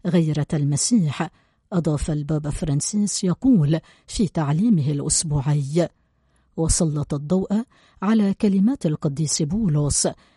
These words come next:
في رسالته الثانية إلى أهل كورنثوس: "فإذا كان أحد في المسيح فإنه خلق جديد، قد زالت الأشياء القديمة،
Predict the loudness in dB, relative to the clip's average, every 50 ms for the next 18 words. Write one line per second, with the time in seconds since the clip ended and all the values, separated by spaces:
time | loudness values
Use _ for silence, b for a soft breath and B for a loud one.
0 | b b -4 -2 0 0 0 0 0 -2 -2 -2 -2 -2 -2 0 -2 -2 -2 -2
1 | -2 -2 -2 -4 -4 -4 -2 2 2 4 4 2 2 2 0 0 -2 -4 b b
2 | b b b b 0 2 2 0 0 -2 -2 -2 -2 -2 -2 -2 -2 -2 -4 -4
3 | -2 -2 0 0 2 2 2 2 2 2 0 -2 0 0 -2 -2 -2 -2 -2 -4
4 | -4 -8 _ _ _ _ _ _ _ _ _ _ _ _ _ _ _ _ _ _
5 | _ _ -6 -4 -2 -2 -2 -2 -2 -2 -2 0 2 2 2 2 0 -2 -4 -4
6 | -2 -2 -2 0 2 2 4 4 2 0 -2 -2 -2 0 0 0 0 0 -2 0
7 | 0 2 2 0 0 -2 -2 -4 -4 _ b b b b b b b b -4 -2
8 | 0 2 4 4 4 4 4 2 2 0 0 -2 -2 -2 0 0 0 0 0 0
9 | 0 2 2 0 0 0 0 -2 0 0 0 0 0 -2 0 -2 -2 -2 _ _
10 | _ _ _ _ _ _ _ _ _ _ -2 -2 0 0 0 0 0 2 2 2
11 | 0 -2 -2 -4 -4 -4 -4 -4 -4 -4 -2 -2 -2 -2 0 0 0 0 0 2
12 | 0 0 2 2 2 4 4 4 4 2 0 0